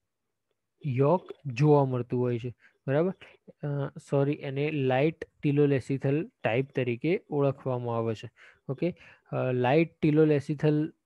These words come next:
ટાઇપની અંદર શું હોય કે, મ-, એકદમ medium રેન્જની અંદર એમાં યોક પથરાયેલું હોય છે, બરાબર?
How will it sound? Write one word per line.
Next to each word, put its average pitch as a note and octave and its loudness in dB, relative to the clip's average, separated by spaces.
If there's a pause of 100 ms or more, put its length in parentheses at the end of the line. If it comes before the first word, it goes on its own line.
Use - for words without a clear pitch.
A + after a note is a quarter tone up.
(180)
ટાઇપની C#3+ 0
અંદર C#3+ 0
શું E3+ -2
હોય D3 2
કે, F3+ -6 (400)
મ-, D3 -6 (340)
એકદમ F3+ 2 (340)
medium E3+ 2
રેન્જની C#3+ 0
અંદર C3+ 0 (1160)
એમાં C#3+ -2
યોક C#3 2 (420)
પથરાયેલું C#3 4
હોય A#2+ 2
છે, A#2 -10 (400)
બરાબર? D3 0